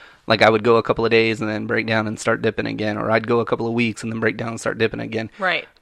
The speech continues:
Speaker 1: Went a couple of months one time and then broke down and started dipping again. Like, went a
Speaker 2: Mm-hmm.
Speaker 1: year, broke down, started dipping again.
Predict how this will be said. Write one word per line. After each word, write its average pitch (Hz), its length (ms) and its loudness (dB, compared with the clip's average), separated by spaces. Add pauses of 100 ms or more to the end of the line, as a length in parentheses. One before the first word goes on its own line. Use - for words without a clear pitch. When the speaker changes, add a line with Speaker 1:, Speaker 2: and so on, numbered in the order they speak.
(240)
Speaker 1:
Went 113 240 -4
a 110 60 -4
couple 117 180 -4
of 113 80 -2
months 117 260 0
one 110 160 0
time 107 320 0
and 107 80 -2
then 107 240 -2 (140)
broke 110 220 -4
down 117 140 0
and 113 80 -6
started 110 220 2
dipping 117 220 0
again. 104 260 -4
Like, 104 220 -4
went 120 160 2
a 117 40 0
Speaker 2:
Mm-hmm. 117 100 0
Speaker 1:
year, 123 300 0
broke 113 200 -2
down, 113 200 -2
started 110 260 -2
dipping 120 200 -2
again. 110 280 -6